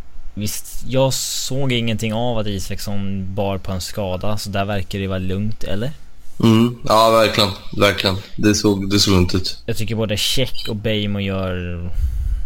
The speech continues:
Speaker 1: bra matcher. Enda gången jag blev lite orolig på Käck var väl när Svensson gick runt honom på
Speaker 2: Mm.
Speaker 1: slutet.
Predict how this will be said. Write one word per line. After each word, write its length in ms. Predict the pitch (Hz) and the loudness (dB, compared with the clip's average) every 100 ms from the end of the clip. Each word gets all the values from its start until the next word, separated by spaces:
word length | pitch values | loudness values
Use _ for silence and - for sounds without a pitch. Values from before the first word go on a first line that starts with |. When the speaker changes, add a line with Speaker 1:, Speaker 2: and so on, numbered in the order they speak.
| - | -2
Speaker 1:
bra 500 | 92 87 101 104 107 | -2 0 0 0 0
matcher. 500 | 92 87 - 95 82 - | 0 0 -2 -4 -4 -4
Enda 180 | 104 101 | -4 -2
gången 200 | 95 95 | 0 -2
jag 80 | |
blev 440 | 90 90 87 85 78 82 - - - - - - - - - - | -4 -6 -4 -4 -6 -8 -10 -10 -12 -14 -8 -4 -4 -2 -2 -2
lite 180 | 104 92 | -4 -4
orolig 280 | 90 90 85 | -2 -2 -2
på 60 | |
Käck 440 | - - 107 - - | -2 -2 -2 -2 -4
var 180 | 90 87 | -4 -2
väl 120 | 90 | -2
när 80 | 87 | -2
Svensson 520 | - 98 95 - 92 | -2 -2 -4 -4 -4
gick 80 | 90 | -4
runt 300 | 90 90 - | -4 -4 -4
honom 280 | 90 85 | -4 -4
på 140 | 82 104 | -4 2
Speaker 2:
Mm. 180 | 104 107 | 4 4
Speaker 1:
slutet. 520 | 113 95 - - | 2 -4 -10 -12